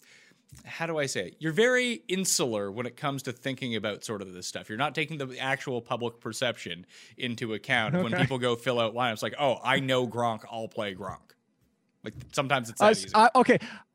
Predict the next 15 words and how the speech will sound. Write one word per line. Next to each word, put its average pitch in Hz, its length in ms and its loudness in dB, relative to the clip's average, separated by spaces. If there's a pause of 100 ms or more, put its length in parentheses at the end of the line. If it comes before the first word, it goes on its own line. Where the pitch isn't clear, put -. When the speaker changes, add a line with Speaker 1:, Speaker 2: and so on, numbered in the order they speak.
Speaker 2:
I'm 214 280 10
playing 226 460 8
too 208 200 6
many. 196 180 6
It's 175 220 2
just 160 160 -6
what 190 160 -2
I'm 156 180 0
playing 175 260 2
too 170 160 0
many 151 300 0
of, 135 400 -2
like, 127 160 -2 (340)
R, 151 300 2 (220)
not 139 180 0